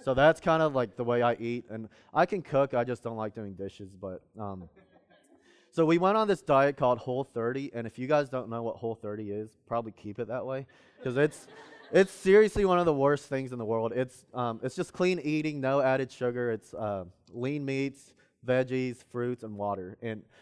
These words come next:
you know, on the, on the outside, it doesn't seem that bad, but, like, by day six, you're just like,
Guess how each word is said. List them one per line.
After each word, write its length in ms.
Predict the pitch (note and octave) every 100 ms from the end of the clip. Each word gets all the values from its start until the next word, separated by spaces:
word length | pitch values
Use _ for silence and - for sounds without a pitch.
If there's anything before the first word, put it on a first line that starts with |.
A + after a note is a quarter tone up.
| _ -
you 60 | C3
know, 80 |
on 140 | B2+ C3+
the, 160 | B2 -
on 120 | B2
the 140 | A#2+
outside, 520 | G#2+ B2 D3 - D3+ C3+
it 100 | G2+
doesn't 280 | G2+ A#2
seem 200 | - A#2
that 200 | A#2 G2+
bad, 340 | E2 F#2+ G2+ G#2+
but, 260 | G2+ F#2+ - - _ _
like, 140 | G2 - _
by 140 | A#2 G#2+
day 240 | G2+ A2
six, 420 | - - A2+ -
you're 120 | F#2+
just 200 | F#2 -
like, 220 | D#2+ D2